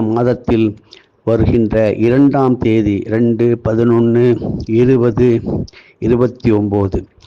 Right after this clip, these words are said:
இப்படிப்பட்ட நாட்கள். இந்த நாட்களிலே இறைவனாம் ஸ்ரீ வஜ்ரபுரீஸ்வரருக்கும் ஸ்ரீ அகிலாண்டேஸ்வரிக்கும் இரண்டின் மடங்குகளிலே அமைந்தவரான,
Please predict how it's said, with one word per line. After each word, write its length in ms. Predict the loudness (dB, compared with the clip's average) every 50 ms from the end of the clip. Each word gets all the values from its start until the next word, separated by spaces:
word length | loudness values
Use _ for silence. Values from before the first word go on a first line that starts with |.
| -20 -20 -20 -10 _
இப்படிப்பட்ட 880 | -2 -2 -2 -2 -2 -2 0 0 0 0 0 -2 -4 -4 -6 -6 -6 -6
நாட்கள். 540 | -4 -4 -4 -6 -6 -8 -4 -2 0 0 0 -2 -6 -12 -20 _ _ -20 -20 -16 -4
இந்த 240 | 0 0 2 2 0
நாட்களிலே 640 | 0 -2 -2 -4 -4 -4 -2 -2 0 0 0 0 0 0 0 0
இறைவனாம் 640 | -2 -2 0 0 0 0 0 0 0 2 2 2 0 -2
ஸ்ரீ 240 | -4 -4 -4 -4 -4
வஜ்ரபுரீஸ்வரருக்கும் 1200 | -2 -4 -6 -4 -2 0 0 0 0 0 0 0 0 0 0 -2 -2 -2 -4 -2 -2 0 0 0 -2
ஸ்ரீ 260 | -6 -8 -2 0 0 0 0
அகிலாண்டேஸ்வரிக்கும் 1300 | -2 -6 -4 -2 0 0 0 2 2 2 2 4 2 2 2 0 0 0 -2 -2 -4 -4 -2 0 2 2 0 -2 -4 -12 -20 -20 -20 -20 _ _ -2
இரண்டின் 500 | 0 2 4 2 4 4 4 4 4 4
மடங்குகளிலே 840 | 2 2 0 0 0 0 0 0 0 0 2 2 2 2 2 0 -2 -4 -6 _ -6
அமைந்தவரான, 840 | -2 0 2 2 2 2 0 0 0 0 0 -2 -2 -2 0 0